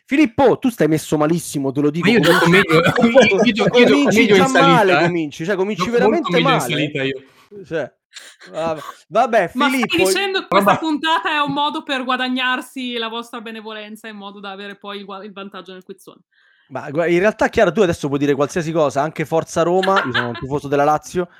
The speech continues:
Speaker 1: e, e Filippo sta ancora messo peggio di te. Ma si può parlare male del, del Conte di Montecristo? Ma veramente, ma senza, bah, lascia-,
Speaker 3: <laughs>
Speaker 1: Filippo, parla di Tales of Round Table, le, le storie della tavola rotonda, che forse
Speaker 2: Allora.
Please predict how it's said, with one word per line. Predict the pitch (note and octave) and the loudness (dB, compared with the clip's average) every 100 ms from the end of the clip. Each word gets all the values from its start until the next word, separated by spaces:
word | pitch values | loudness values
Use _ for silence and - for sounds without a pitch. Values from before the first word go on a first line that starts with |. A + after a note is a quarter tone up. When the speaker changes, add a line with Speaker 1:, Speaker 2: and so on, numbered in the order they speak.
| - - _ | -20 -20 _
Speaker 1:
e, | C#3+ D3 D#3 | -2 -2 0
e | E3 | -4
Filippo | - G#3 B3 E3+ E3+ | -2 -2 -2 -2 -4
sta | - | -2
ancora | D3 - F#3 | -2 0 0
messo | E3 D#3 D#3+ | 0 -2 -2
peggio | E3+ D3 D3+ | -2 -2 -6
di | C#3+ | -2
te. | F3 D3+ - _ - | 0 0 -4 _ -6
Ma | A3 | -4
si | E4 | 0
può | G4 - | -2 -2
parlare | G#3 E3+ D#3+ | 0 4 4
male | F3+ G3 F3 | 4 0 2
del, | E3+ E3+ | -2 -2
del | E3 - | -6 -4
Conte | G#3 - F#3+ | -4 -2 -4
di | F3 | -2
Montecristo? | E3+ D#3 E3 D#3+ F3+ C3 D3 | -4 -2 -2 -2 -2 -4 -4
Ma | E3 F#3 - - - - | -4 -4 -10 -20 -20 -6
veramente, | D#3+ C4+ E4 E4+ D#3 | -2 0 0 -2 -4
ma | C3 | -6
senza, | - D#3+ - | -6 -8 -8
bah, | A#2+ G#2 - | -12 -12 -12
lascia-, | B2+ D3+ - - | -14 -14 -14 -4
Speaker 3:
<laughs> | F4 - | -4 -4
Speaker 1:
Filippo, | A#3 D4 G3+ G3+ | -2 -2 0 2
parla | C4+ D4+ | 2 2
di | A#3 G3 | 2 0
Tales | A3+ A3 - | 0 0 -2
of | G3 F#3 F3+ | 0 0 2
Round | F#3+ G3 F#3+ E3+ E3 E3 D#3 | 2 0 -2 0 2 2 0
Table, | E3+ D3+ B2+ B2 A#2+ A#2+ A#2+ B2 | -4 -4 -4 -6 -4 -4 -4 -6
le, | C#3 C#3 | -6 -8
le | C#3+ C#3+ | -8 -10
storie | - G#3 A3+ G#3+ | -8 -2 0 0
della | E3+ D#3+ | 2 0
tavola | F#3+ F#3 E3+ | 2 2 2
rotonda, | E3 D3+ D#3+ C3 A#2 A2+ A2+ A2 _ | 2 0 -2 -4 -6 -12 -14 -16 _
che | C3 | -20
forse | - G#3+ A#3+ A#2 | -4 0 0 0
Speaker 2:
Allora. | F#3 | -2